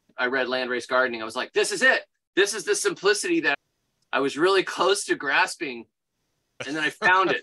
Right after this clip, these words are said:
So then immediately I was like, "Okay, I'm just gonna tell everybody, you gotta check out this guy and check out, um,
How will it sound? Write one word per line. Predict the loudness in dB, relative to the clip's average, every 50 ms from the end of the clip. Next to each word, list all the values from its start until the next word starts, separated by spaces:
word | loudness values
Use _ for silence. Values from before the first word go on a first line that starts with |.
| _ -2
So | 0
then | 2 2 2
immediately | 4 4 4 6 6 4 2 0 -2
I |
was | -2 -2
like, | -4 -2 0
"Okay, | 0 0 0 0 0
I'm | 0 0 -2 -4
just | -6 -8 -10 -10
gonna | -10 -8
tell | -4 -2 0 2
everybody, | 2 2 0 0 0 -2 -2 -2 -2 -4 -8 -12 _ _ _ _ -20 -20 _ _ _ _ -6
you | -2 0
gotta | 2 2 2
check | 0 0 -2 0
out | -2 -2 -2
this | -6 -8 -2
guy | 0 2 4 4 4 2
and | 0 -4 -8
check | -10 -8 -6 -4
out, | -4 -4 -6 -8 _ _ _ _ _ _ _ _ _ -4
um, | -4 -4 -4 -6 -12